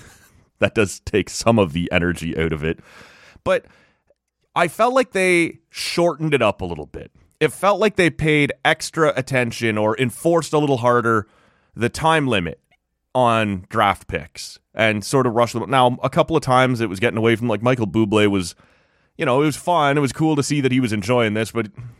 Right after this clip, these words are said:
he was sort of dragging his heels a couple times, slowing things down. Um, but it was sort of good that the celebrities, I guess, were willing to do that 'cause the hockey players almost never are. Like, this has always been a thing that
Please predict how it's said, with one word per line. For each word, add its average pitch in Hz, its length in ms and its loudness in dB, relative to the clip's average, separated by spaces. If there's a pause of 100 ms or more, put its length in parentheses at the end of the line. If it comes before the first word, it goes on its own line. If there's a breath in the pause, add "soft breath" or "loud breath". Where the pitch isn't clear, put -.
he 135 100 -6
was 123 120 -4
sort 113 200 0
of 95 200 -10
dragging 95 340 4
his 87 80 -4
heels 92 300 0
a - 20 -6
couple - 240 -2
times, 85 320 2
slowing 85 300 0
things 85 260 -2
down. 87 320 -2 (380 soft breath)
Um, 80 440 0 (800)
but 190 160 4
it 190 40 2
was 185 140 2
sort 247 200 2
of 185 80 0
good 185 240 2
that 143 160 -2
the - 80 0
celebrities, 127 640 2
I 104 80 4
guess, 127 340 2
were 104 80 -2
willing 107 300 2
to 104 80 -6
do 180 160 -2
that 165 80 2
'cause 147 180 -4
the 147 120 -8
hockey 226 280 0
players 160 400 -2 (380 soft breath)
almost 185 400 -2
never 175 320 2
are. 123 520 0
Like, 101 200 -2
this 156 160 -4
has 151 100 -8
always 170 260 2
been 151 140 0
a 147 60 0
thing 110 400 0
that 90 140 -4